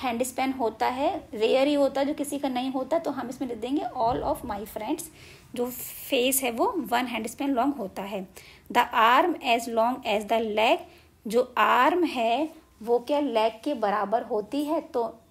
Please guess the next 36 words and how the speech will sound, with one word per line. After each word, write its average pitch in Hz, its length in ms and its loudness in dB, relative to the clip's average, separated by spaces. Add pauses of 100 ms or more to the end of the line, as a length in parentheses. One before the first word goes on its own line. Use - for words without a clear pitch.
(360)
no, 240 460 0 (920)
किसी 330 260 4
की 339 180 0
भी 294 220 4
ऐसी 269 400 -2
बराबर 220 440 4
नहीं 233 300 -2
होगी। 190 400 -8 (360)
A 226 100 6
forehead 269 680 4
four 233 280 -2
fingers 254 440 -4
wide, 262 340 2
जो 254 160 -2
forehead 254 720 0
है 226 160 -4
वो 285 340 0 (300)
फोर 254 260 2
फिंगर्स 269 520 -2
होता 262 280 2
है। 302 320 0
हाँ, 285 400 -2
ये 254 160 -4
फोर 269 420 -2
ही 294 60 0
होता 262 340 -2
है 277 120 -2
all 226 320 -2
of 247 120 -10
my 247 220 -6
friends 240 320 -10
में, 294 240 -4 (480)
किसी 285 260 -2
किसी 277 280 -4
में 247 160 -4
ये 262 220 -2